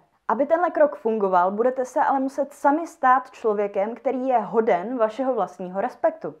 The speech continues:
Stanovte si, kdo takový člověk je, a skutečně se jim staňte. Jak řekl Marcus Aurelius, přestaň diskutovat o tom, jak by měl vypadat dobrý člověk, prostě jim buď. Nebo ještě lépe,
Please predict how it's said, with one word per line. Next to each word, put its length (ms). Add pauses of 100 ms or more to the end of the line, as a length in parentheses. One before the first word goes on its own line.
(100)
Stanovte 500
si, 320
kdo 300
takový 440
člověk 400
je, 200
a 60
skutečně 720
se 160
jim 140
staňte. 440 (220)
Jak 200
řekl 340
Marcus 460
Aurelius, 680 (140)
přestaň 440
diskutovat 520
o 60
tom, 400
jak 180
by 140
měl 180
vypadat 360
dobrý 320
člověk, 580
prostě 360
jim 240
buď. 300 (540)
Nebo 240
ještě 300
lépe, 380